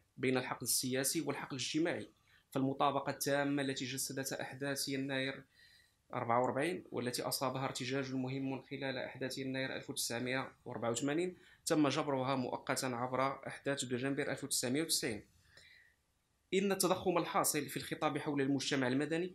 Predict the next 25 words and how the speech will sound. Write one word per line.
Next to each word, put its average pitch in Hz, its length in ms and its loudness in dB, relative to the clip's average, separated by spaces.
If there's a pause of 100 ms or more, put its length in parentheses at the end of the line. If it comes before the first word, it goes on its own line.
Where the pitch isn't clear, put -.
(100)
لا 135 260 0
يعكس 135 420 -6
انتقالا 135 480 -4
إلى 135 220 -4
مجتمع 131 460 -2
الدم-، 143 400 -6
المواطنة، 143 760 2 (520)
بل 123 100 2
تجسيدا 131 640 2
لقلق 127 420 0
متواتر 127 800 -2 (600)
ناتج 147 340 2
عن 131 180 4
الانك-، 131 200 -4
الانكسارات 135 720 0
المتلاحقة 131 800 -2 (140)
التي 143 280 -2
تنضاف 143 420 0
لبعضها 123 420 -2
البعض 165 320 -2 (460)
دون 180 200 6
أن 147 140 2
تحدث 156 360 -2
تراكما 147 640 -2 (320)
نوعيا، 123 500 2